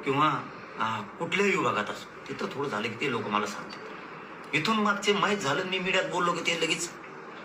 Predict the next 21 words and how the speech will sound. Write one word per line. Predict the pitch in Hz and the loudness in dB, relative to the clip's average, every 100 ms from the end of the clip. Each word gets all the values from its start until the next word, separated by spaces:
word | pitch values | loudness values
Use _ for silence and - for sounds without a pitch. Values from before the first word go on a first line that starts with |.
| - - - - 147 | -14 -14 -14 -4 2
मागं | 139 131 | 4 4
सरकार. | - 107 - - - - - - - - - | 0 -4 -10 -12 -14 -14 -16 -16 -16 -8 0
आता | 160 214 | 2 4
हे | 233 | 4
असं | 233 208 | 4 2
शिजून | 208 220 220 | -2 -2 -2
ठेवलंय | 196 123 101 - - - - | -2 -4 -6 -8 -16 -16 -6
खूप, | 147 - - - - - - - - - - | -4 -4 -8 -14 -12 -12 -10 -10 -12 -12 -2
पण | 170 | 4
आता | 208 220 | 4 4
हे | - | 2
सगळेच | - 247 277 - | 4 6 6 6
येणार | 196 170 | 4 4
आहेत, | 139 - - - - - - - - - - - - - - | 0 -6 -16 -18 -18 -18 -18 -20 -20 -20 -20 -20 -18 -8 0
यांना | 196 214 | 4 4
सुट्टी | 208 202 202 | 2 4 6
नाही. | 117 | 6
आता, | - - - - - - - | 2 -4 -16 -18 -18 -18 -12
आता | - 202 | -4 -2
सुरुवात | 214 214 226 | 0 0 0
झाली, | 143 156 - | 2 2 0